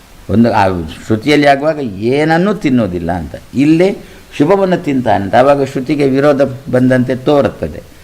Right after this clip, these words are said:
ಅದಕ್ಕೆ ಆಚಾರ್ಯ ಮಧ್ವರು ಅದನ್ನು ಪರಿಹಾರ ಮಾಡಿಬಿಟ್ರು. ಏನು ಅಂತ,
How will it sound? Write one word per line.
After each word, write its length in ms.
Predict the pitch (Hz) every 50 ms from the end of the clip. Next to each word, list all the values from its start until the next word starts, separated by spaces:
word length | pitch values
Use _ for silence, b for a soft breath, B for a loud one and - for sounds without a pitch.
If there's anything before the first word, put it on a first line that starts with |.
| B B B B B B
ಅದಕ್ಕೆ 220 | - 165 165 - 147
ಆಚಾರ್ಯ 340 | 147 139 - 139 131 123
ಮಧ್ವರು 340 | 120 113 110 107 - 131 131
ಅದನ್ನು 220 | 123 117 117 117 110
ಪರಿಹಾರ 460 | - 113 110 104 95 98 90 82 85
ಮಾಡಿಬಿಟ್ರು. 600 | 82 80 78 76 76 76 76 - - - - - - - B B B B B B -
ಏನು 160 | 104 98 95 95
ಅಂತ, 180 | 95 98 98 -